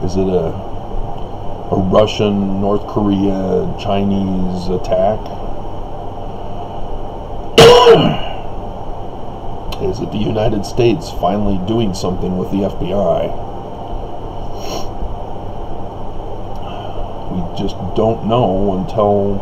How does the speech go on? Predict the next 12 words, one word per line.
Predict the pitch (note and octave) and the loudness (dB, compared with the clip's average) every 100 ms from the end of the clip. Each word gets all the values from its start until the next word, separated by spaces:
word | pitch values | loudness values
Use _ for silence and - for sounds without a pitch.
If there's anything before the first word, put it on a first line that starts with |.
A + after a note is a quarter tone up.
| - - | -4 -2
something | G2+ - F#2+ F2+ | 0 0 -2 -2
happens. | F#2 E2 D#2 C#2 - - - - F#2+ | -2 -2 -4 -4 -6 -6 -6 -4 -2
But | G2+ | 0
we | G2+ | 2
have | A#2 B2+ | 4 4
a | - | 2
timeline. | - C#3 C#3 A#2+ G#2 - G2 F#2 E2+ D2+ - - - - - - - - - - - | 0 2 2 2 0 0 2 2 0 -2 -2 -4 -6 -6 -8 -8 -6 -6 -6 -6 -2
We | F#2 | 4
have | G2 G#2+ | 4 4
until | G2+ A2 G2+ | 4 2 2
twenty | A2 G#2 G2+ | 2 2 2
twenty-four. | G#2+ G2 F#2+ F2+ F2+ | 2 0 2 0 0